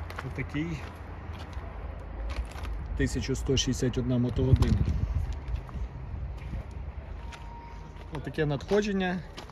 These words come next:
Ще довивантажимо. І вже завтра почнемо комплектувати. Подивимося, чи наші хлопці впораються за день укомплектувати і поставити на колеса всі трактори, щоб зняти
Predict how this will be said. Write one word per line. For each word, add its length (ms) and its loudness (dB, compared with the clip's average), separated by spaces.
Ще 260 0
довивантажимо. 1000 4
І 160 4
вже 360 2
завтра 560 2
почнемо 480 4
комплектувати. 760 2
Подивимося, 640 4
чи 120 2
наші 300 4
хлопці 380 2
впораються 600 6
за 120 6
день 280 8
укомплектувати 800 6
і 40 10
поставити 720 4
на 140 4
колеса 380 8
всі 160 6
трактори, 440 6
щоб 240 0
зняти 440 2